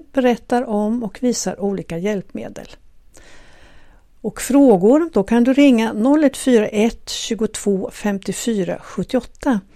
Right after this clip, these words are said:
Och då kommer du till Inger Holström Flis som är tillgänglighetsbibliotekarie på Motala huvudbibliotek. Du kan också mejla henne på inger punkt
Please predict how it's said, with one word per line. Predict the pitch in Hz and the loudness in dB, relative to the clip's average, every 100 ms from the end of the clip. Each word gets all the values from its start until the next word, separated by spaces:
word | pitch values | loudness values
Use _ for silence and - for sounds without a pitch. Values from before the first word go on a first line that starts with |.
| - - | -20 -20
Och | - - | -12 -6
då | 185 214 | 0 0
kommer | 233 - 185 175 | 0 -2 0 0
du | 196 | -4
till | - 202 - | -4 -8 -6
Inger | - 247 240 233 - | 0 2 4 2 -2
Holström | 214 170 - - 185 175 | -4 -4 -6 -4 -4 -4
Flis | - 277 269 - | -4 -2 -2 -4
som | - - - 190 | -8 -10 -6 -4
är | 160 | -4
tillgänglighetsbibliotekarie | - - 202 175 160 175 - - 175 170 175 - 269 262 208 180 - - - - | -6 -2 -2 0 -2 -4 -8 -8 -6 -6 -8 -2 0 2 0 -2 -14 -20 -20 -10
på | 185 180 | -10 -6
Motala | 185 196 - 185 | -6 -6 -8 -8
huvudbibliotek. | 170 202 185 175 147 151 - - - - - - - - - - | -6 -6 -6 -10 -12 -14 -14 -16 -16 -20 -20 -20 -20 -20 -20 -2
Du | 262 | 0
kan | 254 320 | 2 4
också | 247 - 220 226 | 4 2 -2 0
mejla | 226 233 196 | 2 2 4
henne | 190 254 247 269 | 4 4 2 0
på | - - | -4 -8
inger | - 240 277 277 294 | 0 4 6 6 4
punkt | 294 - 214 254 - - | 0 0 0 0 -4 -12